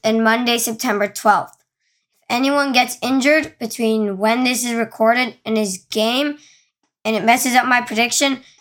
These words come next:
it is not my fault. It's just too bad. It happens. I'm not a fortune teller. I can't predict that.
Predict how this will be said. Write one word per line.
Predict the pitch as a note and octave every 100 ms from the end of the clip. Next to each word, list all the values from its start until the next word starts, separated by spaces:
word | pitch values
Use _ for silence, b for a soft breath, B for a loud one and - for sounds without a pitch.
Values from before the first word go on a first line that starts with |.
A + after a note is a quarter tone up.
| b
it | -
is | A3 G#3+
not | G#3+ A3 A#3+
my | C#4 C#4
fault. | C#4 B3 A#3+ A#3+ - _ _ -
It's | G#3+ -
just | G3+ G3+ -
too | - C4+ A#3
bad. | A#3 A3 G#3+ G#3 - _ _ _
It | - A3+
happens. | C4 C#4+ D4 D4+ G#3+ F3 - - _ -
I'm | A3+
not | B3+ C4
a | C4+
fortune | C4 B3 A#3+ A#3
teller. | - A#3+ A#3 A#3 - - -
I | A3+ A3+
can't | - B3 G#3+ G#3+ - _ _ _ _ _ _
predict | - A3 G#3 -
that. | A3 G3 -